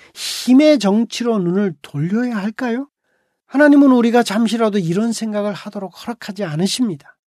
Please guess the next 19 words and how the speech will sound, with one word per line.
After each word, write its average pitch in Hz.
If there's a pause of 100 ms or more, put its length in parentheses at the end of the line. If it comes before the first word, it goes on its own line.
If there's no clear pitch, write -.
(720)
하나님의 185
말씀은 170
그 202
자체로 202
충분하고 202
정결하여 196 (240)
사람의 190
마음을 170
깨끗하게 202
하고 180
정화합니다. 143 (720)
이제 220
다시 175
시편 185
백십구 156
편 170
말씀으로 143
돌아가 147
봅시다. 117